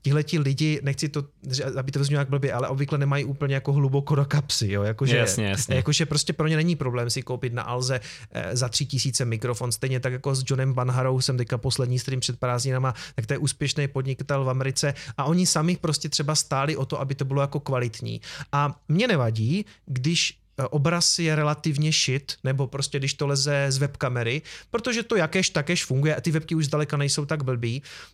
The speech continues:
Speaker 1: Obzvlášť mám teda rád hosty, kteří mají MacBooky, protože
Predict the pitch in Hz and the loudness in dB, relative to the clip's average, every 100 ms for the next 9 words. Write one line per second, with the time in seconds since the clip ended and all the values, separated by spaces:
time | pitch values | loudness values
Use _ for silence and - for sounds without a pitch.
0 | - 160 151 151 165 156 156 151 160 156 | -2 2 4 4 2 2 2 2 2 2
1 | 156 139 147 - 143 147 139 143 147 156 | 2 2 0 -2 -4 -2 0 2 2 2
2 | 139 127 127 - 104 - _ - - - | 2 2 0 -2 -6 -6 _ -20 -20 -4
3 | 151 123 107 156 143 156 | 2 4 4 4 4 2